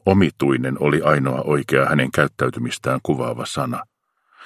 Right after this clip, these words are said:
Ja kaikki tämä oli huipentunut siihen hetkeen eilen illalla,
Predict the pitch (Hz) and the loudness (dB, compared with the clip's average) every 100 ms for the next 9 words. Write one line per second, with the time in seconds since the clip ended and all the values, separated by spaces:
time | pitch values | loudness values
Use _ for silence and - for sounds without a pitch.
0 | - - 85 95 - 101 101 95 92 87 | -4 0 4 4 2 2 4 6 6 6
1 | 98 92 87 80 85 82 85 82 87 80 | 6 6 4 4 2 4 4 4 2 2
2 | 90 - 85 71 76 80 69 67 73 71 | -2 2 2 4 2 2 0 -2 0 0
3 | 67 69 | 2 0